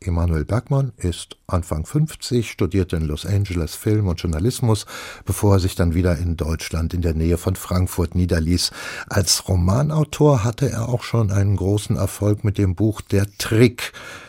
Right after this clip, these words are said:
Dieser Roman wurde in siebzehn Sprachen übersetzt. Und der neue Roman von ihm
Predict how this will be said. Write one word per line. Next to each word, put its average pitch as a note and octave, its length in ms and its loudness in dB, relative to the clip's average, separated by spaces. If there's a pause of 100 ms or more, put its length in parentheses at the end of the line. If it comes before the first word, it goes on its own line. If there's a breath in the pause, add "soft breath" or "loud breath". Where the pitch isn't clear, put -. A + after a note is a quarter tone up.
(200 loud breath)
Dieser E2+ 340 2
Roman D#2 580 0
wurde E2 220 0
in E2+ 180 -2
siebzehn F2 440 -2
Sprachen D#2+ 760 -8
übersetzt. - 720 -8 (380)
Und D#2+ 100 -8
der D2 100 -4
neue G#2+ 400 2 (160)
Roman B2+ 260 2
von - 220 0
ihm C#3 240 4